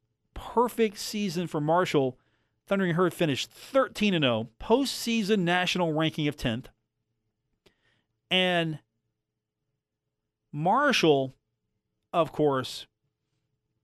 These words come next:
I thought that was one of their best teams ever. And Western Michigan was really good. Now, Marshall did it again against Western Michigan in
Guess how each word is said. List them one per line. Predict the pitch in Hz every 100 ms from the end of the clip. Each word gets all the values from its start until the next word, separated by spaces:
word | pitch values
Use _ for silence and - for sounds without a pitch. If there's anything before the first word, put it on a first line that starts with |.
| _ _ _ _ _ -
I | 160
thought | 175 170
that | 156 151
was | 147
one | 139 143
of |
their | 127
best | 110 - 151 151
teams | - 143 123
ever. | 123 117 104 104 _ _ _ _ -
And | 131
Western | 165 202 165
Michigan | 151 156 143
was | 120 107
really | 131 127
good. | 107 120 92 95 _ _ _ _ _ _ _ _ _
Now, | - 175 - _ _ _ -
Marshall | 190 190 190
did | 185 185
it | 143
again | 131 175 170
against | 151 151 160
Western | 156 156 147
Michigan | 143 139 143 143 139
in | - 143 143 139